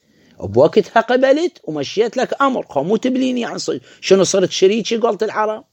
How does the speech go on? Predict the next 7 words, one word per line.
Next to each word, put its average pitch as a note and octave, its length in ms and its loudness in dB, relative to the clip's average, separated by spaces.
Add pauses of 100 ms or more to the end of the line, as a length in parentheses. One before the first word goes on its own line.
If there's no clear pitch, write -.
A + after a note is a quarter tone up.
(1700)
سابقًا B3 580 2
أذنت C4 540 -2
لك، D4+ 200 -2
الآن A3 300 0
بعد C#3 280 -4
ما F#3+ 100 -2
أذن. - 420 -8